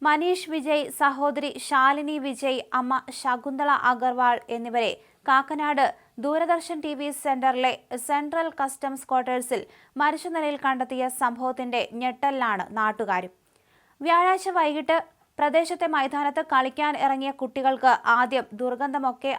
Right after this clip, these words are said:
അനുഭവപ്പെട്ടിരുന്നു. കഴിഞ്ഞ ദിവസം സമീപവാസികൾക്ക് ചെറുതായി ദുർഗന്ധമുണ്ടായെങ്കിലും സമീപത്തെ മാലിന്യ കൂമ്പാരത്തിൽ നിന്നാണെന്നാണ് അവരും കരുതിയത്.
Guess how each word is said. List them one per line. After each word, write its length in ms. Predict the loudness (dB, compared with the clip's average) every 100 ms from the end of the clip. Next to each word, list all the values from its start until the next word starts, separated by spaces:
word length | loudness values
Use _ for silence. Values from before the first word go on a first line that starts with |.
| 0
അനുഭവപ്പെട്ടിരുന്നു. 760 | -2 -2 -4 -4 -4 -6 -8 -10 _ _ _ _ _ _ 4
കഴിഞ്ഞ 220 | 4 4 -2
ദിവസം 320 | -2 -4 -4 -2 0
സമീപവാസികൾക്ക് 1000 | 0 0 -2 0 0 -2 0 2 2 -2 -2
ചെറുതായി 440 | -2 0 0 0 0
ദുർഗന്ധമുണ്ടായെങ്കിലും 1040 | -2 -2 -4 -2 -4 2 4 4 2 -2 -4 -10 _ _ -14 -2
സമീപത്തെ 560 | 0 2 0 -2 -2 -2 0
മാലിന്യ 380 | 2 2 0 -6 -6
കൂമ്പാരത്തിൽ 500 | -4 0 0 0 -6
നിന്നാണെന്നാണ് 600 | -4 0 0 0 -2 0 -2 0
അവരും 260 | 0 0 -4 -2
കരുതിയത്. 420 | -2 -2 -6